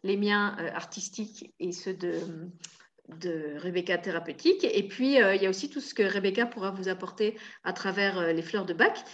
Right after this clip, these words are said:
qui sont, euh, comme elle me l'expliquait, un outil formidable pour accompagner, euh, les émotions. Donc, je pense que pour chaque émotion, tu pourras nous dire quelles fleurs de bac sont les mieux appropriées, c'est ça ?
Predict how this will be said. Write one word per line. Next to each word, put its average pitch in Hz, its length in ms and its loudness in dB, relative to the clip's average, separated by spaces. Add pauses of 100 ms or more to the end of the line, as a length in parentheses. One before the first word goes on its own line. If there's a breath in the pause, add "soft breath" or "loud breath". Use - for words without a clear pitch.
(240 loud breath)
qui - 140 -12
sont, 277 360 2
euh, 180 680 4
comme 185 180 -4
elle 180 100 0
me 175 80 -2
l'expliquait, 165 460 -2
un 226 160 2
outil 180 180 -6
formidable 208 520 -4
pour - 160 -14
accompagner, 175 640 -4
euh, 175 80 -2
les 170 180 -6
émotions. 175 320 0
Donc, 220 160 -2
je - 80 -12
pense 220 140 -4
que - 80 -8
pour 170 140 -10
chaque 208 200 -6
émotion, 214 460 -6 (280 loud breath)
tu - 120 -18
pourras 180 180 -2
nous 175 140 -2
dire 226 200 0
quelles 208 180 -2
fleurs 202 240 -6
de 175 80 -4
bac 214 220 -2
sont 175 480 -8
les 170 140 -6
mieux 202 220 -4
appropriées, 190 500 -6
c'est - 160 -14
ça ? 226 220 -10